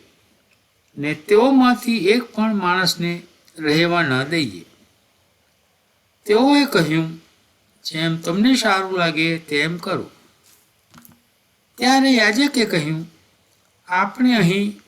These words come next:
ઈશ્વરની હજુરમાં એકત્ર થઈએ." અને શાઉલે ઈશ્વરની સલાહ પૂછી,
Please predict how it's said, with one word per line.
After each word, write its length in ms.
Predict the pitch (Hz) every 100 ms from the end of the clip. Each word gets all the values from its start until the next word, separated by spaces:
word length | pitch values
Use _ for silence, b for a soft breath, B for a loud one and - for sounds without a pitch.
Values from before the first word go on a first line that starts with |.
| -
ઈશ્વરની 460 | 175 - 202 196 202
હજુરમાં 680 | 160 151 170 165 - 135 -
એકત્ર 540 | 135 135 147 - 135
થઈએ." 440 | 151 208 190 104 - _ _ _ _ _ _ _ _ _ _ _ _ _ _ _ _ _ _
અને 220 | 139 165
શાઉલે 560 | 175 202 233 262 277 233
ઈશ્વરની 800 | 226 - - 170 196 220 240 254
સલાહ 520 | - 170 165 175 170
પૂછી, 380 | 147 127 - 90